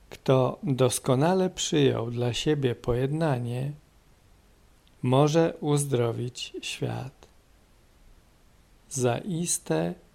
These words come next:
już to uczynił. Inni mogą ponownie ulegać pokusie, lecz nigdy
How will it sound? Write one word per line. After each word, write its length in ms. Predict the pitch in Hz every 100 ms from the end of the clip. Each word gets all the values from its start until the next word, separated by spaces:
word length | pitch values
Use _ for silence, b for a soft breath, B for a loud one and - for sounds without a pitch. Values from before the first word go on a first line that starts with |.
| 370
już 520 | 277 127 127 135 143 -
to 380 | - 120 123 -
uczynił. 800 | 147 131 - 123 113 113 127 147 147 _ _ _ _ _ _ _ _ _ _ _ _ _ _ _ _ _ _ _ _ _ _ _ _ _ _ _
Inni 600 | 156 147 156 165 170 185
mogą 760 | 185 131 127 151 147 123 117 135 -
ponownie 720 | - 123 135 165 165 156 151
ulegać 580 | 151 127 139 147 135 135
pokusie, 880 | - 120 - - 196 - 120 117 131 - _ _ _ _ _ _ _ _ b b b -
lecz 480 | 131 165 - - - 196
nigdy 880 | 139 131 147 147 143 139 143 143